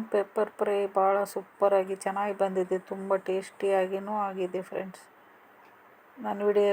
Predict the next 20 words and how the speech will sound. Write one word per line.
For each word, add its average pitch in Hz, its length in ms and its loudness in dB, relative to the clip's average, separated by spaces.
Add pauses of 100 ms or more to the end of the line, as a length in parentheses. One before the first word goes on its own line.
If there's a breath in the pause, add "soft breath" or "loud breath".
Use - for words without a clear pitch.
(100)
ಯಾರಿಗಾದರೂ 190 540 2
ಇಷ್ಟ - 220 -10
ಆದರೆ 196 200 2 (120)
ಲೈಕ್ 196 300 0
ಮಾಡಿ, 196 180 0 (160)
ಸಬ್ಸ್ಕ್ರೈಬ್ 196 600 2
ಮಾಡಿ 190 180 -2 (120)
ಫ್ರೆಂಡ್ಸ್. 190 280 -6 (840)
ಹೇಗೆ 214 280 4 (100)
ಬಂದಿದೆ 202 400 2
ಅಂತ 196 120 -2 (180)
ಕಾಮೆಂಟ್ 196 380 -2
ಬಾಕ್ಸಲ್ಲಿ 190 560 0
ತಿಳಿಸಿ. 190 360 -4 (680 loud breath)
Thank 196 280 -2
you 202 80 0
for 196 260 6
the 196 220 8
watching 190 500 4
video. 190 420 -2